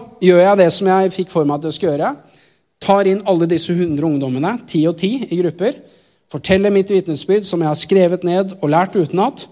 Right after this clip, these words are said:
og så tar jeg seksti sekunder og forteller om Jesu døde oppstandelse som en avslutning. Og så sier jeg det her til ungdommene.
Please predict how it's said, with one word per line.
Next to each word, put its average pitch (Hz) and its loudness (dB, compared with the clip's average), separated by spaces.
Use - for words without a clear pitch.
og 175 -4
så 196 0
tar 165 2
jeg 175 0
seksti - -4
sekunder 165 -4
og 170 0
forteller 147 -4
om 156 2
Jesu 135 -6
døde 131 -6
oppstandelse 123 -10
som 143 -6
en 139 -6
avslutning. 120 -12
Og 147 -8
så 190 -4
sier 156 -2
jeg 151 -2
det 143 -4
her 135 -8
til 143 -2
ungdommene. 127 -10